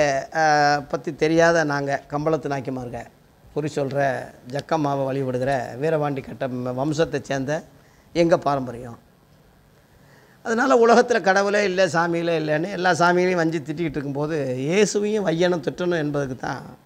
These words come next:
புதிய ஏற்பாடு படிச்சு ரட்சிக்கப்பட்டேன். மெய்யான ஒளியாக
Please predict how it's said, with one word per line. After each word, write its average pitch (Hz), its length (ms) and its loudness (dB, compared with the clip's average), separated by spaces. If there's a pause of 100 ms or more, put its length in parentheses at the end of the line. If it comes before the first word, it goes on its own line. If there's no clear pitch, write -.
(240)
புதிய 185 240 6
ஏற்பாடு 131 300 2
படிச்சு 123 500 -10 (400)
ரட்சிக்கப்பட்டேன். 147 640 -6 (880)
மெய்யான 151 420 0
ஒளியாக 135 600 -4